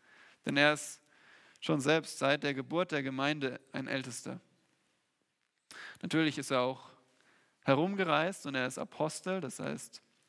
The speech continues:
hat eine bestimmte Funktion, denn die Apostel, wie wir in Epheser zwei, Vers zwanzig lesen, bilden die Grundlage der Gemeinde.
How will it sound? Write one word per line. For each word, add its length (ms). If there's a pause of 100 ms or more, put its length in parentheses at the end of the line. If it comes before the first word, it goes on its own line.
(600)
hat 140
eine 140
bestimmte 400
Funktion, 640
denn 140
die 80
Apostel, 840
wie 140
wir 80
in 80
Epheser 440
zwei, 360
Vers 260
zwanzig 420
lesen, 400 (420)
bilden 260
die 120
Grundlage 600
der 160
Gemeinde. 600